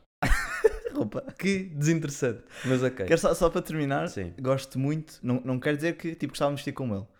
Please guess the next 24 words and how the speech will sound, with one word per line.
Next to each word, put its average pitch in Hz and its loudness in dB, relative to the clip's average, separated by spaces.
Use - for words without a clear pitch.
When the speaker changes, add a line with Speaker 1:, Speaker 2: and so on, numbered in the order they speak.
Speaker 1:
mas 110 -4
gosto 123 -2
muito 127 -4
do - -14
estilo 117 -10
pessoal 110 -4
do 110 -4
Gosha. - -10
E 113 2
eu 127 6
sei 143 2
que 151 0
é 147 4
uma 135 0
personalidade 127 2
que 127 -6
divide 120 -2
Speaker 2:
Ok. 104 -6
Speaker 1:
mentalidades. - -4
Ou - -8
divide 123 -4
pessoas. 104 -2
Speaker 2:
Como 160 -8
assim? 95 -12